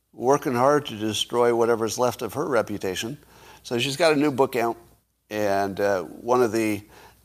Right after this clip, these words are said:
outrages in the book is that when she interviewed Ruth Bader Ginsburg, she took out a comment where, um, Ginsburg had said that people who take the knee at sporting events like Kaepernick, et cetera,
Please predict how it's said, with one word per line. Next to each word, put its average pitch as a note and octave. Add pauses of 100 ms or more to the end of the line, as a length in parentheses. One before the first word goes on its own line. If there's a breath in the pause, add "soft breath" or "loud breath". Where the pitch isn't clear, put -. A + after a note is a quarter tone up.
outrages D3
in B2+
the B2
book B2
is G#2+
that A2+
when G#2+
she B2
interviewed G#2+
Ruth A2+
Bader G2+
Ginsburg, C3 (640 soft breath)
she B2+
took F3
out D#3
a A#2+
comment B2
where, G#2+ (140)
um, F#2+ (840)
Ginsburg A2+
had A2
said G#2+
that G2
people C#3+
who B2
take C3+
the A#2+
knee B2 (140)
at G#2
sporting A2
events G#2
like -
Kaepernick, G2+
et G2
cetera, G2